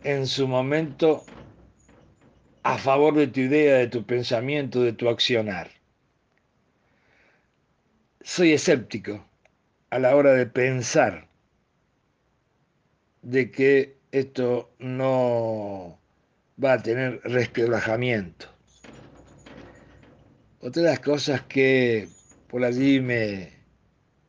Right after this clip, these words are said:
picotean la cabeza es ver cómo gana aquellos que integramos el básquetbol en todos sus planos, en todo el país,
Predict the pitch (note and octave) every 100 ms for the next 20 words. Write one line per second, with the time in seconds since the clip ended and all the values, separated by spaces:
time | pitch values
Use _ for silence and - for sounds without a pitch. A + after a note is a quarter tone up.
0 | _ _ _ _ _ _ _ - C3+ C3+
1 | A#2+ D#3 D#3 B2 A2 G#2 G#2 G2+ F#2 -
2 | A#2 C3 C3 _ _ _ _ _ _ _
3 | _ _ _ _ _ _ _ _ _ -
4 | C3+ D#3+ D#3+ - F3 F3 D3+ D#3 C#3+ B2
5 | A#2 A2+ - _ _ _ _ _ _ -
6 | B2+ A#2 C3 D#3+ D#3 D3 A#2+ - - _
7 | _ _ _ _ _ _ _ _ _ _
8 | _ - C3+ B2+ A#2+ B2+ E3 G3 D3+ A#2
9 | A#2 C#3 A2+ - A2 G#2+ G#2+ A2+ G#2+ G#2
10 | _ _ _ _ _ _ _ _ _ _
11 | C#3 C3+ D3 G3 F3 A#2+ B2+ A2 D#3 C#3
12 | A#2+ A2+ A2+ D#3 E3+ D#3+ B2 B2+ B2 A2
13 | G2+ -